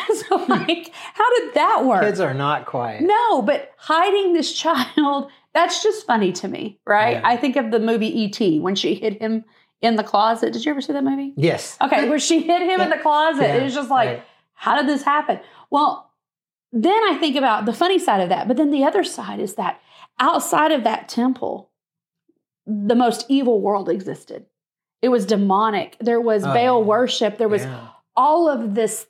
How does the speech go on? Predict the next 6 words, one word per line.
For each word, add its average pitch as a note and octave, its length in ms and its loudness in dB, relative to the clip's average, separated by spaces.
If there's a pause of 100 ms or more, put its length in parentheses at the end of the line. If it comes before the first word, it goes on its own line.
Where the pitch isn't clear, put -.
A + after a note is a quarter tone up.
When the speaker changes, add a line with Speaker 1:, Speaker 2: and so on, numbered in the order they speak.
(160)
Speaker 1:
stuff A#3+ 840 0 (180)
happening B3+ 600 0
outside B3 480 0
of G#3+ 100 0
this G#3+ 160 -2
temple. D4 480 0